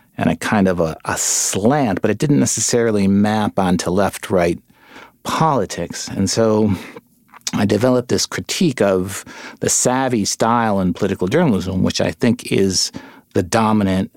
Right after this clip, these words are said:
uh, style. And, um, to me, it represents a kind of a,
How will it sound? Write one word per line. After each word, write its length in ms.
uh, 240
style. 640
And, 760
um, 800
to 100
me, 280
it 160
represents 560
a 20
kind 240
of 100
a, 240